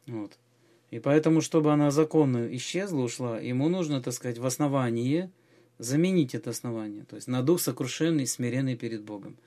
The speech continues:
И тогда вот он в этой борьбе начинает сокрушаться, каяться Богу, что: "Господи, прости меня вот за эту страсть.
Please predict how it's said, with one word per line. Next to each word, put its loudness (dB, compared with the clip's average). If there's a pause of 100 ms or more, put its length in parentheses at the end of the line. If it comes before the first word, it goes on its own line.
(300)
И -6
тогда 6
вот 4
он 4
в 2
этой 6
борьбе 2 (320)
начинает 4
сокрушаться, 0
каяться 0
Богу, 2
что: -6
"Господи, 0
прости -2
меня 2
вот 0
за 0
эту -2
страсть. -8